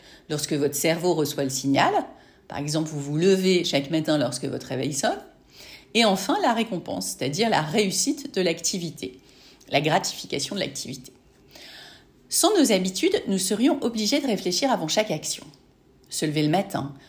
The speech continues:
se brosser les dents, s'habiller, prendre sa voiture pour aller au travail. Nos habitudes nous évitent de penser. Elles reposent notre cerveau.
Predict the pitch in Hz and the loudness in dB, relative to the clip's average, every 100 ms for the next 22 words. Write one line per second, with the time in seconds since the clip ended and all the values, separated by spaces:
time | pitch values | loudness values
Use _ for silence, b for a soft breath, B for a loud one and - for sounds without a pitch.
0 | B - 165 160 185 196 180 147 139 B | B -8 -4 0 4 4 4 2 0 B
1 | B B - 147 180 185 151 151 B B | B B 0 0 2 2 0 -2 B B
2 | B B - 240 233 180 160 160 - 285 | B B 2 4 4 4 2 2 0 -2
3 | - 175 165 202 190 - 147 127 - - | -2 0 2 4 0 0 0 0 -2 -8
4 | - _ _ _ _ B B B B B | -20 _ _ _ _ B B B B B
5 | 185 277 311 247 302 403 247 180 180 214 | 4 6 6 4 2 2 2 2 0 0
6 | 196 196 185 185 - 139 - - _ _ | 0 2 0 0 0 -4 -8 -20 _ _
7 | - 208 214 208 269 381 247 - 190 156 | 0 2 2 0 0 0 0 2 2 0
8 | 139 | -4